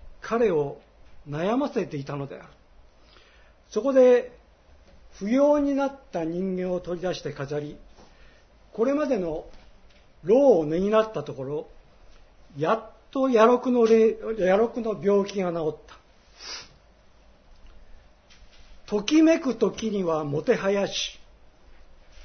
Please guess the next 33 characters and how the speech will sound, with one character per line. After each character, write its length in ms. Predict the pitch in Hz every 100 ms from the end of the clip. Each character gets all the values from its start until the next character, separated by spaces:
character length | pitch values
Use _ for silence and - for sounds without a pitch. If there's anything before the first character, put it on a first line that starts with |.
| - - - - - - -
衰 520 | 202 208 302 311 320
え 80 | 302
る 140 | 240
時 260 | 214 - 190
に 140 | 170
は 140 | 160
捨 140 | 135 -
て 100 | 175
る、 220 | 180 190 - _ - - - - - _ _ - - - - - -
人 320 | - - 240
の 160 | 226 226
世 160 | 220
の 280 | 196 170 165 - - - - -
浅 260 | 143 226
ま 180 | 247 262
し 140 | -
き 140 | - 147
か 160 | 139
な。 100 | 135 - - - - - - - - - - _ _ - - _ _ - - -
人 320 | 165 240 302
形 220 | 294 294 294
に 140 | 294
さ 180 | - 247
え 80 | 214
核 300 | 208 220 214
の 100 | 175
ご 120 | 160
と 120 | 165
し、 320 | 143 - - - - - - _ _ _ _ _ _ _ -
言 140 | 175
わ 140 | 202
ん 160 | 214 196
や、 320 | 156 151 -